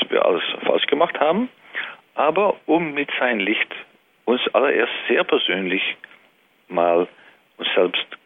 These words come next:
kennenzulernen lassen, sodass wir in sein Licht, in seinen Spiegel, könnte man sagen, uns selber besser sehen. Wollen wir das aber? Wollen wir wirklich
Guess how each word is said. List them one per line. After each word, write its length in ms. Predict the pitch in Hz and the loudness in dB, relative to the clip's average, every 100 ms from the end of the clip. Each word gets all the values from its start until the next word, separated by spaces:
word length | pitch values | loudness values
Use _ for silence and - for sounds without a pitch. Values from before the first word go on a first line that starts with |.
| _ | _
kennenzulernen 720 | - 80 73 - - 67 71 | -2 0 0 -2 0 0 0
lassen, 300 | 67 - - - _ _ - - - - | -2 -2 -6 -12 _ _ -20 -18 -18 -4
sodass 240 | 98 98 - | 0 2 0
wir 320 | 107 113 135 143 _ - | 0 2 2 -2 _ -14
in 120 | 101 | -6
sein 280 | 95 98 104 | 0 0 2
Licht, 360 | 87 - - - - - - _ _ - | 0 -2 -4 -10 -18 -20 -20 _ _ -6
in 100 | 87 | 0
seinen 280 | 92 92 - _ | 0 0 -6 _
Spiegel, 440 | - - 95 117 120 | -4 0 2 2 0
könnte 220 | 117 - | -2 0
man 160 | 98 | 0
sagen, 380 | 95 90 92 92 - - - _ _ | 2 2 2 -2 -14 -20 -20 _ _
uns 160 | - - | -10 -2
selber 220 | 90 82 | 2 2
besser 300 | 76 76 - - | 2 0 -2 -4
sehen. 280 | 78 73 71 - _ _ _ - - - - - _ _ _ _ _ - | -4 -4 -8 -20 _ _ _ -20 -18 -16 -18 -20 _ _ _ _ _ -4
Wollen 340 | 98 123 110 | 2 4 4
wir 100 | 80 | 2
das 180 | 67 - | 2 0
aber? 420 | - 69 67 - - | 0 -2 -2 -6 -10
Wollen 320 | - 123 151 | 0 2 2
wir 260 | 113 113 95 | 2 2 0
wirklich 380 | 87 - - | -2 -2 -2